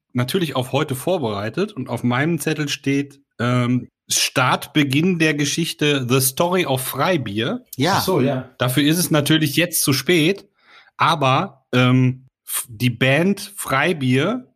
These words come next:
Speaker 1: die es ja vielleicht noch gibt sogar, hat sich ja aus dem Kontext des Bundesvision Song Contest raus entwickelt. Erinnerst du dich?
Speaker 3: Ist das so?
Speaker 2: Wir haben jetzt zwei Möglichkeiten,
Speaker 3: Hm.
Speaker 2: an dieser Stelle weiterzumachen. Liebe Zuhörerinnen und Zuhörer, wie es dazu kam,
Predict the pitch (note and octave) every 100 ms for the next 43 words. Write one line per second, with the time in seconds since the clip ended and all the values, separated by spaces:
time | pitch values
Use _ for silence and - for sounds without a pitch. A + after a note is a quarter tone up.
0 | - A2 B2+ B2+ C3 B2 B2 - _ _
1 | _ _ _ _ _ - C#3 C3 E3 -
2 | C3+ B2+ - F#3 - A#2+ A2 G2+ C3+ G3+
3 | _ - _ _ - D#3 - E3 C3 C#3
4 | C3 B2+ A#2 B2+ - B2 - E3+ G3+ E3
5 | C3+ - - B2 - D#3 E3 C#3 C3+ C3+
6 | C#3+ C#3+ C#3 C3 C3+ B2+ - A2 B2 B2
7 | - A#2 A2 C3+ A2 E2+ _ _ - A2
8 | B2 D3 E3 F3+ F#3 B3+ B3 C3 G#2+ F#2+
9 | - B2 C#3 F3 F#3 - F#3 F#3+ G#3+ A3+
10 | B2 F#3+ - E3+ E3+ F#3 - G3 E3+ D3+
11 | C#3 - A#2+ G#2+ F#2+ G2 G2 _ - C#3+
12 | E3+ F3 - G3 F3+ E3+ D3+ C#3 C3+ E3
13 | B2 - - - _ A2+ C3+ A#3+ A#3 F#3+
14 | - C#3 - - B2+ - D#3+ C#3 G2